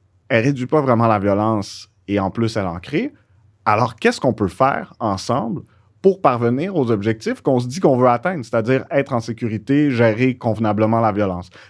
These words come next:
Les abolitionnistes disent, « Commençons par se défaire de cette institution-là problématique et mettons en place, ce faisant, des processus, euh, beaucoup plus adaptés à nos réalités, aux besoins des communautés,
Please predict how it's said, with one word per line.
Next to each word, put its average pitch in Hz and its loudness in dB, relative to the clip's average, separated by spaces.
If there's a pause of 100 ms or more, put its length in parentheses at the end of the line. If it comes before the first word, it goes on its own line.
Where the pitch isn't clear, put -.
Les 117 2
abolitionnistes 110 0
disent, « 123 -6 (460)
Commençons 127 2
par 110 -2
se - -4
défaire 110 0
de 98 -6
cette - -10
institution-là 95 -6
problématique 95 -4 (340)
et 101 -2
mettons 101 2
en 101 2
place, 123 0
ce - -8
faisant, 101 -4 (320)
des 113 0
processus, - -2 (340)
euh, 87 0 (100)
beaucoup 120 -2
plus 139 0
adaptés 117 2
à 127 4
nos 110 0
réalités, 98 -2
aux 147 2
besoins 107 0
des 110 0
communautés, 95 0